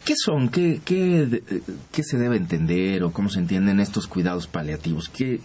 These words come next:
qué los diferencia también de, eh, de otros aspectos, de, de otros tratamientos que,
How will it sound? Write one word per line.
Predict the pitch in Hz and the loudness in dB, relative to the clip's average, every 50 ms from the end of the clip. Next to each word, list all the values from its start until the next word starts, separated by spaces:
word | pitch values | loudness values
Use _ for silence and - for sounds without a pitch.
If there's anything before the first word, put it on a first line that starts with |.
| - - - | -10 -8 -4
qué | - 127 | -2 0
los | 120 113 98 | 0 0 0
diferencia | 92 87 85 92 82 82 87 82 - - 104 98 90 82 | 0 -2 -2 -2 0 0 0 0 0 2 0 0 0 0
también | - 78 78 78 82 85 85 85 85 80 76 - 80 80 78 76 | -2 -2 -2 0 2 2 4 4 4 2 0 -2 -4 -4 -4 -2
de, | 82 80 78 78 80 78 - - - - - - - - - - - - - | -2 -2 -2 -2 -4 -6 -8 -12 -18 -20 -20 -20 -20 -20 -20 -20 -16 -10 -4
eh, | 80 80 80 80 78 78 80 - - | -2 0 0 2 2 0 0 -2 -2
de | 82 92 87 87 90 90 | -2 0 2 2 2 2
otros | 90 87 87 - 87 90 87 87 85 - - - - - - - - - - | 2 0 -2 0 0 2 2 2 0 -4 -8 -12 -12 -16 -16 -18 -18 -14 -10
aspectos, | - 82 - - - 98 92 90 - - - - 87 82 78 82 | -10 -10 -8 -6 -6 -6 -6 -8 -10 -12 -8 -4 -2 -2 -2 0
de, | 85 80 78 78 78 | -2 0 0 0 0
de | 78 82 82 | 0 0 0
otros | 85 85 85 87 - | 0 0 -2 -4 -4
tratamientos | - 90 87 85 85 82 95 101 101 101 98 90 82 82 76 76 | -4 -4 -4 -2 -2 2 2 2 4 4 2 0 0 -2 -4 -6
que, | - - 80 71 | -4 -4 -4 -4